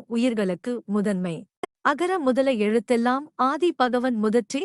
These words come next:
உலகு முழுவ விளக்கம். எழுத்துக்கள் எல்லாம் அகரத்தை அடிப்படையாக கொண்டிருக்கின்றன. அதுபோல உலகம் கடவுளை அடிப்படையாக கொண்டிருக்கிறது. யூட் சாலமன் பாப்பையா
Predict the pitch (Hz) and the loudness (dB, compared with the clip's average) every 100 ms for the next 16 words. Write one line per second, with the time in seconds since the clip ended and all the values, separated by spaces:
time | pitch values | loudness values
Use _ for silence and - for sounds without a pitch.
0 | - 240 262 269 277 226 240 269 294 247 | -2 0 0 0 0 0 0 0 -2 -2
1 | 190 175 165 202 190 202 _ _ _ 226 | 0 -2 -4 -4 -4 -8 _ _ _ 0
2 | 254 302 294 349 349 339 240 226 247 269 | 0 0 -2 -2 -2 0 0 2 0 -2
3 | 302 - 226 254 254 269 247 - 226 277 | -4 -2 2 0 0 -4 -4 -2 0 0
4 | - 240 240 226 220 262 247 233 202 190 | 0 2 2 0 0 -4 0 0 2 -2
5 | 170 202 185 160 - _ _ _ _ _ | -2 -2 -2 -6 -10 _ _ _ _ _
6 | _ _ _ - 262 262 - 269 302 339 | _ _ _ -2 0 0 0 0 0 -2
7 | 359 247 269 330 339 320 254 254 269 277 | -4 0 0 0 0 -2 0 0 0 -2
8 | 294 302 220 233 - 233 220 240 240 262 | -4 -2 -2 -2 -2 -2 0 0 0 -2
9 | 247 233 226 226 202 214 202 247 220 254 | 0 0 0 -2 0 -2 0 -2 -2 -4
10 | _ _ _ - 285 339 359 349 359 - | _ _ _ -2 0 0 -2 -4 -4 0
11 | 233 226 247 262 | 0 2 0 0